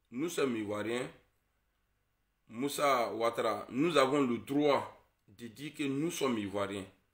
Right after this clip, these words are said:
Nous avons le droit de dire, ouais, ceux-là ne sont pas Ivoiriens. Mais on ne les chasse pas de la Côte d'Ivoire.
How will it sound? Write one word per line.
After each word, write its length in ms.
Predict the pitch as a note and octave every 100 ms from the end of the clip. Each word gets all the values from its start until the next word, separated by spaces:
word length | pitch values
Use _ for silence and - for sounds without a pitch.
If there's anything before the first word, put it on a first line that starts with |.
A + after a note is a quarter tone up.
| _ _ _ _ _ _ _ _ _ _ _ _ _ _ _
Nous 220 | A2 F3+
avons 220 | E3 E3 D#3
le 140 | C3
droit 500 | G#2 C#3+ D3+ E3 G3 A#2
de 220 | G#2+ A#2+
dire, 240 | B2 D3+
ouais, 240 | B2+ C3+ C3+
ceux-là 520 | - F#3+ F3 E3+ D#3+
ne 140 | B2+
sont 220 | A2 A#2+
pas 160 | A2 C#3
Ivoiriens. 440 | A#2 G#2+ A2 A#2
Mais 160 | A#2 D#3+ -
on 80 | C#3+
ne 140 | C#3+
les 180 | D#3 G#3
chasse 320 | - C#3+ B2
pas 500 | - E3+ F#3+ - - _ _ _ _ _ _ _ _ _ _ -
de 180 | G2
la 220 | C3 B2 -
Côte 200 | D#3+ D#3+
d'Ivoire. 440 | A#2+ A2 A2 -